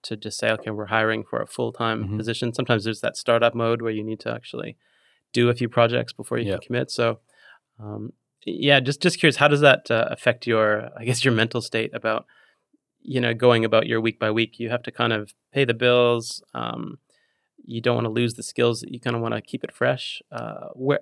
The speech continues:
Speaker 1: like, how do you approach it? Like, how are you feeling
Speaker 2: Well,
Speaker 1: with
Speaker 2: I'll
Speaker 1: this
Speaker 2: admit
Speaker 1: uncertainty?
Speaker 2: I am still at home, um, so it's okay there. But yeah, sorta, I'm thinking, like, I wanna have enough work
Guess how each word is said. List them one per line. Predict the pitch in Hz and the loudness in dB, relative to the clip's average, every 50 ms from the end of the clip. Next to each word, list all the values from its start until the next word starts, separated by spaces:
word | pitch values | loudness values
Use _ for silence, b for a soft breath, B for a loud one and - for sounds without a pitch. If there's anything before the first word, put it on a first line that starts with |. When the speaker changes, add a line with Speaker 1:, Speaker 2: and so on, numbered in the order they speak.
| - - | -2 -2
Speaker 1:
like, | 139 127 120 - | 0 0 2 4
how | 139 131 | 4 4
do | 123 127 | 4 4
you | 120 117 | 4 2
approach | 113 - - 123 117 117 - - | 2 2 2 2 2 2 2 -2
it? | 117 117 | -2 -2
Like, | 123 117 113 120 | -4 -6 -2 0
how | 123 | 2
are | 120 | 2
you | 117 113 110 | 2 0 0
feeling | - - 120 117 113 113 110 110 113 | 0 2 2 4 4 2 2 0 0
Speaker 2:
Well, | 131 127 123 | 2 4 8
Speaker 1:
with | 123 123 123 | 8 10 10
Speaker 2:
I'll | 123 123 | 8 8
Speaker 1:
this | 120 135 | 6 6
Speaker 2:
admit | 147 156 | 6 8
Speaker 1:
uncertainty? | 165 131 123 - - 120 | 8 6 4 4 4 4
Speaker 2:
I | 123 120 | 4 6
am | 120 117 120 117 117 | 4 4 2 2 2
still | - - - 113 110 104 104 - 98 | 0 2 4 4 6 6 4 2 2
at | 104 104 98 | 2 2 2
home, | 98 104 104 104 120 151 170 156 - | 2 2 4 4 2 2 0 -2 -2
um, | - 104 101 101 98 98 95 98 98 - - _ | -2 0 2 2 2 2 0 0 -2 -4 -8 _
so | - - - 101 98 98 98 98 101 98 98 101 98 - _ _ _ _ _ _ _ _ _ _ _ _ _ _ _ _ - | -4 2 6 6 8 8 8 6 4 2 2 0 -4 -8 _ _ _ _ _ _ _ _ _ _ _ _ _ _ _ _ -6
it's | 117 - - | 0 4 4
okay | 113 107 - - 107 101 101 | 4 4 6 6 6 6 8
there. | 98 107 104 101 98 101 | 8 8 8 8 8 8
But | 98 104 101 98 95 - _ _ - - - - - - - - _ _ _ - | 8 8 8 8 6 4 _ _ -14 -10 -10 -8 -8 -10 -12 -14 _ _ _ 0
yeah, | 120 113 101 | 2 4 4
sorta, | 101 - - 117 113 113 110 113 110 107 104 104 101 104 104 - - - | 4 4 6 6 6 6 6 4 4 4 4 4 4 2 0 -4 -4 -2
I'm | 110 107 | -2 -2
thinking, | 101 - 113 110 107 - 113 107 107 | 0 2 2 2 2 2 2 2 4
like, | 104 98 92 92 110 | 4 4 4 6 4
I | 101 | 4
wanna | 98 107 104 104 98 | 4 4 4 2 2
have | 104 101 104 | 2 0 2
enough | 104 101 101 101 - | 4 4 2 2 4
work | - 101 101 101 104 - | 4 6 6 6 6 2